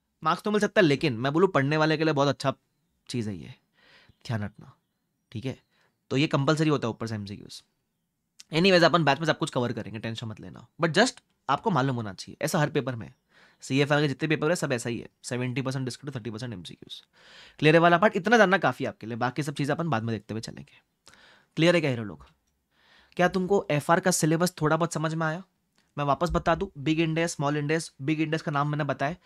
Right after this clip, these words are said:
स्मॉल इंडेक्स का नाम मैंने बताया नहीं है, सिर्फ मालूम कर लो स्मॉल इंडेक्स होते हैं, उसमें पचास परसेंट वेटेज आती है,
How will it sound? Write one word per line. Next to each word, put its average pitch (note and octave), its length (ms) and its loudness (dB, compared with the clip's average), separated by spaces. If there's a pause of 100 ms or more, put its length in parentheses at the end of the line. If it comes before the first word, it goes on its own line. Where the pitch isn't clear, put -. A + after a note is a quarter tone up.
(320)
स्मॉल D3+ 340 2
इंडेक्स E3 200 4
का F3 100 0
नाम D3+ 180 2
मैंने D#3+ 160 0
बताया C3+ 360 2
नहीं D#3+ 140 0
है, F3+ 80 -2
सिर्फ G3+ 200 0
मालूम D#3+ 260 6
कर E3+ 80 2
लो F3 100 4
स्मॉल D3 260 -2
इंडेक्स D3 280 -4
होते C3+ 180 -6
हैं, F#3+ 60 0
उसमें F3 220 -4
पचास C3+ 280 0
परसेंट C3+ 260 -4
वेटेज A#2 200 -4
आती E2+ 240 -10
है, - 160 -20